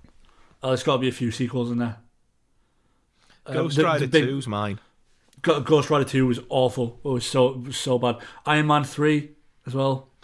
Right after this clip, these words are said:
Speaker 1: is one
Speaker 2: I
Speaker 1: of
Speaker 2: quite
Speaker 1: mine.
Speaker 2: liked Iron Man three, to be fair, but,
Speaker 1: Yeah.
Speaker 2: uh, but that, yeah, fair play. That can be one of mine that I like, that's, 'cause it is, it
Speaker 1: Yeah.
Speaker 2: is critically panned, to be fair. But I, I quite liked that it evoked a lot of the,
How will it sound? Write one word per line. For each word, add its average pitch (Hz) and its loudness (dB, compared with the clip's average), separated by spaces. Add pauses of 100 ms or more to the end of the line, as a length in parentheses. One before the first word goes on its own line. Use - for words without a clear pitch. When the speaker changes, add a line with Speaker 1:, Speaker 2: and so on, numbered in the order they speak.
(400)
Speaker 1:
is 123 -10
one 135 -2
Speaker 2:
I 131 0
Speaker 1:
of 131 0
Speaker 2:
quite 135 4
Speaker 1:
mine. 196 0
Speaker 2:
liked 190 -2
Iron 135 -2
Man 107 -6
three, 98 -10
to - -18
be 101 -14
fair, 101 -10
but, 98 -6
Speaker 1:
Yeah. 170 -4
Speaker 2:
uh, 104 -6 (220)
but - -10
that, 117 -10
yeah, 165 -4
fair 127 -6
play. 147 -6
That 131 -4
can 147 -8
be 143 -6
one 143 -6
of 135 -6
mine 139 -6
that - -10
I 110 -8
like, 123 -8
that's, - -16 (260)
'cause 156 -4
it - -2
is, 190 -2
it 143 -4
Speaker 1:
Yeah. 175 0
Speaker 2:
is 175 -2
critically - -8
panned, 95 -8 (320)
to 110 -8
be 101 -8
fair. 107 -6
But 98 -8
I, 127 -2 (140)
I 143 -6
quite 120 -6
liked 104 -8
that 104 -6
it 95 -6
evoked 104 -6
a 117 -4
lot 104 -4
of 98 -12
the, 101 -6